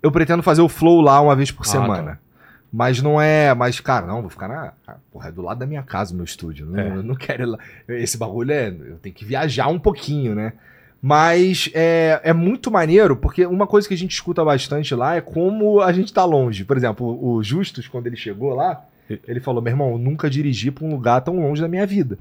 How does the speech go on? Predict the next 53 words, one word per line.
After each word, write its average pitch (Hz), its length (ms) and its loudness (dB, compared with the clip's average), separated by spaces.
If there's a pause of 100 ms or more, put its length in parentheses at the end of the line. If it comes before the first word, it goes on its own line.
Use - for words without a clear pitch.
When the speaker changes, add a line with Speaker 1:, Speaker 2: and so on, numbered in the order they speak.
(120)
Speaker 2:
Ô, 196 140 4
louco! 165 500 6
Speaker 1:
É, 147 220 6 (180)
<laughs> 311 200 6
não 170 140 -2
é, 160 60 0
não 151 180 -4
é 139 40 4
ele 147 100 -2
que 180 100 -6
dirige, 156 360 -2
geralmente, 123 540 0
né? 104 120 -6
Speaker 2:
É. 131 280 4 (200)
Speaker 1:
Ele 123 340 -2
ou 131 200 4
vai 123 160 -2
de 127 80 -2
helicóptero, 110 500 0
ou 101 60 -2
sei 95 160 -4
lá. 82 140 -12 (520)
E 123 140 2
aí, 135 400 4
porra, 127 240 -4
nunca 139 280 0
dirigi. 147 300 0
E 170 160 -2
eu 196 100 6
entendo 254 460 4
isso 180 180 2
um 156 60 0
pouco. 127 300 2
Por 185 120 4
exemplo, 147 380 2
o, 147 220 -2
o 143 80 0
lance 180 240 0
do 175 80 2
Flow 151 240 4
News, 135 260 4
sei 123 100 2
lá, 147 200 6
é 165 40 6
muito 170 320 0
legal 156 300 4
porque 185 140 -2
é - 20 -2
pertinho 208 360 -4
da 202 60 -2
casa 180 220 -2
dos 160 160 -6
cara, 139 540 4